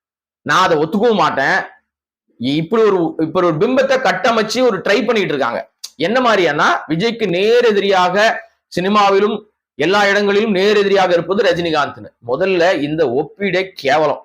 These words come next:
ரஜினிகாந்த் உயரம் வேற, விஜய் உயரம் வேறன்னு நான் அடிக்கடி சொல்லுவேன். இந்த வீடியோவிலே அதை நான் தெளிவா சொல்றேன்.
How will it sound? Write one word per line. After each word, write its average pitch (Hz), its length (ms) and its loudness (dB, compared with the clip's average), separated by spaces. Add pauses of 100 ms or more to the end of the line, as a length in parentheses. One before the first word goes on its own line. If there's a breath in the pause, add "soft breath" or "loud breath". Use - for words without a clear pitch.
(560)
ரஜினிகாந்த் 214 480 0
உயரம் 175 400 2
வேற, 185 500 0
விஜய் 147 300 0
உயரம் 160 400 0
வேறன்னு 160 360 0
நான் 139 200 0
அடிக்கடி 208 480 -2
சொல்லுவேன். 180 300 0
இந்த 170 280 -2
வீடியோவிலே 180 400 0
அதை 170 180 0
நான் 123 220 -4
தெளிவா 190 320 0
சொல்றேன். 147 420 -2